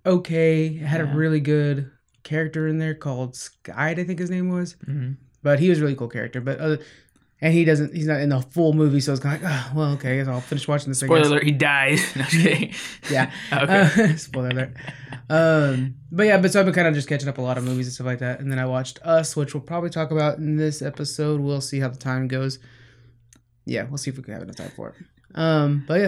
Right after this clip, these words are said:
Speaker 1: been just watching a lot of movies.
Speaker 2: Nice.
Speaker 1: I need to get internet.
Speaker 2: <laughs>
Speaker 1: All right, now we get into the news, and we're gonna start with movie news like usual. Uh, there's a new rumor that, uh, Star Wars is being developed. There's a new Star Wars movies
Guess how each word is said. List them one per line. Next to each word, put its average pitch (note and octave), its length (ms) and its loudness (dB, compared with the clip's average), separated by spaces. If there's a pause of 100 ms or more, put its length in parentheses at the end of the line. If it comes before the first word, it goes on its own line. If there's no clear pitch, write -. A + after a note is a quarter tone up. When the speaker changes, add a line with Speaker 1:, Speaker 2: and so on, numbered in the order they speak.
(140)
Speaker 1:
been G#3 120 -2
just E3 120 -2
watching C#3 240 -2
a B2+ 40 -4
lot B2+ 100 -6
of B2 80 -10
movies. B2+ 280 -8 (200)
Speaker 2:
Nice. A2+ 460 -12 (100)
Speaker 1:
I - 40 -14
need - 80 -12 (220)
to - 280 -20
get C#3 140 -8
internet. C#3 340 -10 (460)
Speaker 2:
<laughs> - 520 -10
Speaker 1:
All F#3+ 100 6
right, D3+ 220 4
now E3 360 4
we F3+ 120 6
get F#3+ 240 4
into G#3+ 380 6
the F3+ 220 8
news, F3+ 600 8
and D3+ 160 2
we're D3+ 80 4
gonna D#3 120 4
start D#3 180 2
with D3+ 60 4
movie D3+ 180 4
news D#3+ 240 2
like C3 160 0
usual. D3+ 600 2 (400)
Uh, D#3+ 180 6
there's F3 160 6
a - 20 6
new G3 140 8
rumor F#3+ 240 6
that, D3 280 4
uh, D#3+ 220 6
Star E3 220 4
Wars F3+ 160 6
is D#3 80 2
being D#3 160 4
developed. D3 400 2 (160)
There's E3 180 0
a D#3 40 2
new D#3 100 4
Star F3+ 320 4
Wars D#3+ 180 4
movies C#3+ 540 2